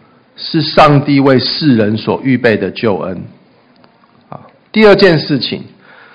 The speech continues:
这个救恩并不是只有跟以色列人相关，也跟外邦人相关。啊，不知道大家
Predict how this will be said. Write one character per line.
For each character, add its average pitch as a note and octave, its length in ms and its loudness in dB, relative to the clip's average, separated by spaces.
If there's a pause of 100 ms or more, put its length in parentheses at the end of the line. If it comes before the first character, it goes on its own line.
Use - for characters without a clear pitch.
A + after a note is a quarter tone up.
(160)
这 C4+ 140 2
个 A3 100 6
救 G#3 280 6
恩 F3+ 340 6
并 G3+ 180 4
不 F3+ 100 2
是 G#3 200 0
只 C#3 320 2
有 C#3+ 180 6
跟 C#3 340 0
以 G#2+ 80 -6
色 C#3+ 200 0
列 A2+ 160 0
人 G2 320 -4
相 A2 360 -2
关， G#2+ 320 0 (280)
也 A#2+ 160 0
跟 D#3 380 0
外 D#3+ 180 6
邦 C3 240 4
人 G2 200 -2
相 G2+ 300 -4
关。 G2 240 -8 (420)
啊， - 140 -14 (800)
不 A#3 100 4
知 G#3+ 80 2
道 A3 140 8
大 G#3 160 6
家 F#3+ 380 4